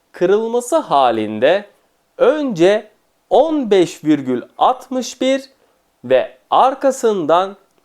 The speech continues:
on yedi virgül altmış altı seviyesine kadar yükselişler yaşanabilir. Bitcoin'e teknik olarak baktığımızda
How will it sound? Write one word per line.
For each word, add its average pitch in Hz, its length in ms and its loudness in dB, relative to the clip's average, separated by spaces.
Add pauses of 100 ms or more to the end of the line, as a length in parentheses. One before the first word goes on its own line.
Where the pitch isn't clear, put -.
(220)
on 262 320 2
yedi 170 460 -2
virgül 220 480 -4 (440)
altmış 190 560 -2 (120)
altı 185 380 0
seviyesine 214 760 -4
kadar 139 400 0 (420)
yükselişler 185 920 0 (240)
yaşanabilir. 139 920 -4 (1500)
Bitcoin'e 262 680 -4
teknik 269 440 -6
olarak 208 500 0
baktığımızda 180 960 0